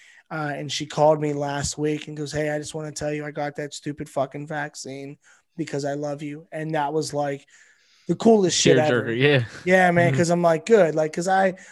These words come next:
Speaker 1: I wanna keep you around for a little bit. And, and I'm, I'm glad that, like, my shit did that because, um, I know, like, when I posted it, I didn't wanna post it for sympathy. I
Speaker 2: Yeah.
Speaker 1: posted it because I know a lot of people follow my shit.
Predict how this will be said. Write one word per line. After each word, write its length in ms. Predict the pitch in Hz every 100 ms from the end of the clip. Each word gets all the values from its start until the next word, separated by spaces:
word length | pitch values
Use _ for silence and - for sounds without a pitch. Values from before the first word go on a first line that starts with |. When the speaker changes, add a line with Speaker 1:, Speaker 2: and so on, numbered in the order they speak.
| -
Speaker 1:
I 80 | 180
wanna 260 | 190 196 185
keep 300 | - 180 180
you 100 | 165
around 380 | 160 156 156
for 160 | 147 151
a 60 | 143
little 240 | 143 139
bit. 300 | 147 147 151
And, 180 | 160 151
and 280 | 147 151 151
I'm, 160 | 151 143 _ _ -
I'm 160 | 170
glad 360 | 156 160 160 160
that, 120 | 151
like, 300 | 156 147 147
my 160 | 156 147
shit 300 | - 147 139
did 220 | 147 147
that 240 | 151 147
because, 360 | 151 147 147 143 _ _ _ _ _ -
um, 440 | 156 143 139 135 _
I 140 | 156 156
know, 240 | 156 156
like, 380 | 151 143 143 - _
when 160 | 175 160
I 140 | 156
posted 500 | - 160 170 - 156
it, 180 | 156 - -
I 120 | 160
didn't 220 | 175 202
wanna 160 | 180 156
post 320 | - 156 156
it 40 |
for 100 | 170
sympathy. 720 | 147 151 151 165 - 180 185 185 - _ _
I 100 | 160
Speaker 2:
Yeah. 140 | 156 -
Speaker 1:
posted 360 | 165 160 170
it 80 | 156
because 280 | 160 156 151
I 80 | 165
know 160 | 170
a 40 | 156
lot 200 | 160 160
of 60 |
people 420 | 156 156 156 151 -
follow 360 | - 170 175 165
my 160 | 151
shit. 460 | 151 - 156 156